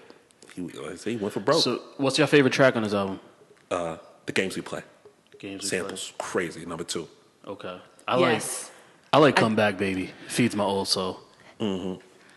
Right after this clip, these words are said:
Speaker 1: Yep, I like that too. But se-, if, if you have a seven song album, they all gotta be good.
Speaker 2: Yeah, yeah, yeah.
Speaker 1: They're
Speaker 2: They're
Speaker 1: all
Speaker 2: all
Speaker 1: good.
Speaker 2: good. Yeah.
Speaker 1: They're all good, so.
Speaker 2: They're all good.
Speaker 1: He made it through, but apparently all the albums that are coming out from that, from them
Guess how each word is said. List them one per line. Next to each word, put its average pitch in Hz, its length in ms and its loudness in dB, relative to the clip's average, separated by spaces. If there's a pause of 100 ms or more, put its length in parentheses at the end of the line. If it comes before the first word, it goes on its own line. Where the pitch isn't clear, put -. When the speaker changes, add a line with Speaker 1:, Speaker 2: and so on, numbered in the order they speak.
(460)
Speaker 1:
Yep, - 400 -4
I - 40 -6
like 95 140 -2
that 87 140 -4
too. 85 240 -6 (600)
But 127 320 2 (340)
se-, - 200 0 (140)
if, 139 300 6 (320)
if 120 120 -2
you 123 80 6
have 131 100 6
a 127 40 2
seven 135 240 4
song 135 220 6
album, 135 260 6
they 98 80 2
all 95 100 8
gotta 95 180 4
be 101 80 0
good. 87 280 -2 (280)
Speaker 2:
Yeah, 117 180 2
yeah, 101 60 -2
yeah. 98 120 -4
Speaker 1:
They're - 60 -10 (140)
Speaker 2:
They're 117 180 6
Speaker 1:
all 113 60 8
Speaker 2:
all 107 60 4
Speaker 1:
good. 101 280 0
Speaker 2:
good. - 100 -2
Yeah. 98 80 2
Speaker 1:
They're 117 120 2
all 117 120 2
good, 104 300 -2
so. - 80 -4
Speaker 2:
They're 104 140 2
all 95 80 0
good. 90 220 -6 (340)
Speaker 1:
He 110 60 -4
made 92 200 -4
it 92 80 -8
through, 101 140 0
but 95 380 -4
apparently 131 480 4
all 113 220 4
the 123 80 4
albums 110 220 2
that 104 100 0
are 101 40 -4
coming 98 220 -2
out 92 160 -4
from 110 260 -2
that, 92 360 -4
from 120 220 0
them 95 280 -4